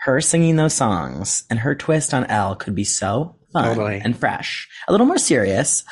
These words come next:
Speaker 1: I don't know if she can be as funny. I've never seen her do anything funny. And Elle needs to have the fun factor. So that's the only, my only hesitance with Saleha. I'm sure she can do it. I just haven't seen her do it yet.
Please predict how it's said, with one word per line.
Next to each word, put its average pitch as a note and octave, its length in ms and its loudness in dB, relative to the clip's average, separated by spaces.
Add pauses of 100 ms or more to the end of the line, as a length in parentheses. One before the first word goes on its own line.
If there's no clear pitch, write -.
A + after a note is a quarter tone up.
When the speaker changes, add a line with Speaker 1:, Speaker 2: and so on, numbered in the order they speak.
(160)
Speaker 1:
I A3+ 80 2
don't B3+ 80 6
know D4 80 6
if - 40 2
she - 120 2
can A3 160 4
be G3 160 4
as C#3+ 200 2
funny. B2+ 400 2
I've E3+ 80 4
never C#3+ 140 2
seen D3+ 240 2
her C#3 100 4
do B2 80 2
anything B2 300 2
funny. G#2+ 560 4 (240)
And D3+ 100 0
Elle E3+ 200 4
needs F3+ 240 4
to F3 60 2
have D3 220 2
the D#3 60 -2
fun C#3+ 460 2
factor. G2+ 640 -2
So - 100 -2
that's E3+ 100 2
the F#3 60 0
only, G3 240 4
my F#3 140 0
only G#3+ 220 4
hesitance D3+ 720 0
with A#2 200 0
Saleha. A#2 340 2
I'm G2 100 2
sure F#3+ 180 0
she A#3 120 -2
can B3 160 4
do A#3 160 4
it. - 140 2
I C3+ 60 2
just C#3 100 0
haven't C#3+ 220 2
seen F#3+ 240 2
her C#3 100 2
do F2+ 160 -2
it G1+ 100 -6
yet. G1+ 320 -8